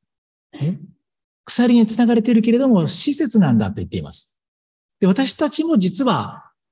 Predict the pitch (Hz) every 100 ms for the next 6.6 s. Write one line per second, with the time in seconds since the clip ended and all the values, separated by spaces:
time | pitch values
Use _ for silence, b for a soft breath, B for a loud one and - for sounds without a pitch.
0 | - 170 156 - 131 135 123 - 185 131
1 | 117 117 139 120 135 131 120 143 156 151
2 | 117 117 107 - 113 b - 277 285 294
3 | 117 95 175 156 B B B B - 262
4 | 196 139 190 214 240 247 - 254 180 139
5 | 117 123 120 123 117 - 302 123 104 117
6 | 90 73 - 156 240